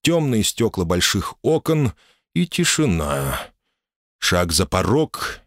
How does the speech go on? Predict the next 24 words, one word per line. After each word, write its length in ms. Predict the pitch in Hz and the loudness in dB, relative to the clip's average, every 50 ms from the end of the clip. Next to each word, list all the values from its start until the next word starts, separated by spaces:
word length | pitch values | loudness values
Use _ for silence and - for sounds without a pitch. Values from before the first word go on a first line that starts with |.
| _ _ _ - | _ _ _ -2
и 40 | 110 | 0
всё 240 | - - - 147 147 | 0 2 2 2 2
это 340 | 135 - 135 131 110 - - | 2 2 2 2 2 0 0
умиротворяющее 880 | 90 98 110 123 120 113 - 104 113 113 127 120 110 - - - 113 107 | 0 2 2 2 2 0 0 0 2 2 4 2 2 2 2 2 2 2
ночное 420 | 110 110 95 - - 110 110 110 | 2 2 2 0 0 2 2 2
спокойствие 920 | - - - - 104 - - 156 165 170 - - - 131 139 131 101 - - _ _ _ | 0 0 -2 -4 -6 -2 0 0 2 2 0 0 0 0 0 0 0 -2 -6 _ _ _
тут 180 | 160 180 143 | -2 0 0
же 140 | 113 135 147 | 2 0 0
сменилось 520 | - - 123 131 139 139 135 127 - - - | 2 2 2 2 2 2 2 2 2 0 0
ослепляющими 800 | - 101 - 110 104 - 98 107 110 101 95 - - 185 185 185 | -2 -2 -2 -2 -2 0 0 2 2 2 2 0 0 0 0 0
вспышками, 800 | - - - - _ - 160 147 - - - 127 127 117 107 - _ _ - | 0 -4 -8 -6 _ 0 0 0 2 0 0 0 2 0 0 -2 _ _ -6
грохотом 760 | 92 85 85 92 117 143 139 - 123 - 117 113 107 - - _ - | -2 0 2 2 2 2 2 0 -2 -2 0 0 0 -2 -4 _ -2
и 80 | 123 | -2
гудением 540 | 123 104 117 113 92 101 101 95 95 92 90 | 0 0 0 0 2 2 2 4 4 4 4
магии. 760 | 90 87 82 76 73 73 73 67 67 71 73 71 69 - - _ _ - - - - - - _ _ _ _ _ | 2 2 2 2 0 0 -2 -2 -4 -2 -2 -2 -2 -2 -6 _ _ -20 -20 -20 -20 -20 -20 _ _ _ _ _
В 140 | 82 82 80 | -2 -2 0
доме 500 | 82 123 170 196 190 180 180 175 147 101 - | 2 2 2 4 2 2 2 2 0 0 0
разгром, 840 | 92 110 127 110 85 82 95 98 107 143 165 175 170 160 139 - - - _ _ _ _ _ _ _ - | 0 0 0 0 0 -2 0 0 2 2 2 2 2 2 0 0 -2 -8 _ _ _ _ _ _ _ -2
мебель 580 | 90 101 127 156 165 143 151 135 104 95 78 - - _ | 0 2 2 2 2 2 2 2 2 2 0 -2 -6 _
переломана, 880 | - 107 98 98 90 90 98 117 143 151 147 143 139 139 131 117 110 - _ _ _ _ _ _ _ _ _ | -2 0 2 2 2 2 2 2 2 2 2 2 2 2 2 2 0 -4 _ _ _ _ _ _ _ _ _
местами 440 | - 135 131 - - 190 196 175 143 | 0 0 0 0 0 0 2 2 0
тлеют 500 | 107 - 135 143 147 143 135 110 - - - | 0 0 0 2 2 2 2 0 -2 -4 -2
доски 400 | 92 123 131 120 - - 101 85 | 0 0 0 0 0 -2 -4 -4
пола 580 | - _ - 147 160 165 156 156 147 127 123 | -2 _ 0 2 2 4 4 2 2 0 -2